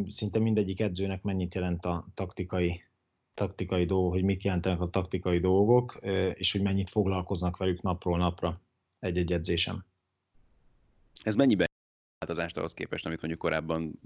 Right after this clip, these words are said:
Speaker 2: Magyarországon tapasztaltál, és itt most nyilván nem akarok semmiféle pejoratív dolgot mondani ezzel kapcsolatban, egész egyszerűen csak az, amit mondasz, hogy tényleg nyilvánvalóan az olasz foci, aztán végképp arról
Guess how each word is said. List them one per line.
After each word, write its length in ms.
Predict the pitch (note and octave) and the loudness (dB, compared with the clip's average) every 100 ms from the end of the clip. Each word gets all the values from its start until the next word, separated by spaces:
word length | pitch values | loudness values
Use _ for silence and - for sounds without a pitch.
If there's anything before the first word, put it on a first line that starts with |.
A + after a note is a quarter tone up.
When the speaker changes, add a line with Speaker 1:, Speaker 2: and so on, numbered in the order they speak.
| D2+ E2+ | -12 -4
Speaker 2:
Magyarországon 640 | E2+ E2+ E2+ E2+ E2+ E2+ | 0 2 2 0 -2 -2
tapasztaltál, 520 | D#2+ - - F2 F2 | -2 -4 -2 0 0
és 80 | F2+ | -2
itt 120 | G2 | -4
most 120 | - | -2
nyilván 260 | F#2+ E2+ E2+ | 0 2 2
nem 420 | E2 D#2+ D#2 - - | 0 -2 -6 -8 -8
akarok 260 | - E2 | -6 -4
semmiféle 380 | - D#2+ - - | -4 -4 -4 -4
pejoratív 500 | E2+ E2+ E2 F2 E2 E2 E2+ E2+ | 0 0 0 -4 -6 -6 -10 2
dolgot 320 | F2 E2 E2 - | 4 4 0 -4
mondani 480 | D#2+ D#2+ E2 E2 | -6 -2 -2 0
ezzel 180 | E2 E2+ | 0 0
kapcsolatban, 400 | - F2 G#2 G2+ | 0 2 4 4
egész 140 | F#2 F#2 | 2 0
egyszerűen 260 | - G2 | 0 0
csak 100 | G2 | 2
az, 80 | F#2+ | 2
amit 200 | F#2+ F2+ | 2 2
mondasz, 260 | F2+ D#2+ E2 | 0 0 -4
hogy 100 | - | -4
tényleg 260 | F2 E2 | -2 -2
nyilvánvalóan 540 | E2 E2 E2 D#2+ E2 E2 | -2 0 0 2 2 0
az 100 | F2 | 0
olasz 200 | F2+ - | 0 -2
foci, 220 | F2+ F2+ | -2 -2
aztán 240 | F2+ F2+ | 0 0
végképp 380 | F2 E2+ E2 - - - - - | 0 -2 -4 -6 -10 -20 -20 -6
arról 420 | E2+ F2 E2+ | 2 4 6